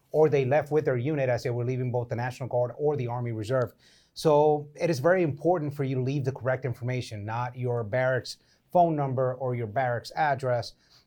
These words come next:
but to leave a good point of contact. If you're not sure that you're gonna remain with that cell phone number or the, that you're gonna remain at that particular location, leave your parents' information, leave their phone number, leave your parents' address.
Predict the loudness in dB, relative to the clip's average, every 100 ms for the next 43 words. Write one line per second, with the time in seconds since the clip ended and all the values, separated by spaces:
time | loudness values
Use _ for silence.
0 | _ -2 2 2 4 2 0 -2 -2 0
1 | 0 0 -4 -2 -4 -4 -2 -2 -2 -2
2 | 0 -2 -2 0 0 2 0 0 -2 -2
3 | -2 -2 -2 -2 -4 -2 -2 0 0 0
4 | 0 -2 -2 -2 -2 -4 _ _ _ 2
5 | 4 4 2 0 2 2 4 4 4 2
6 | 0 -2 -4 -2 -2 -2 -2 -4 -6 -4
7 | -4 -2 -2 -2 -4 -8 -10 _ _ _
8 | _ -2 0 0 -2 -4 -4 -6 -6 -8
9 | -6 -6 -4 -2 -2 -2 -2 -2 -2 -4
10 | -4 -4 -4 -4 -4 -4 -2 -6 -8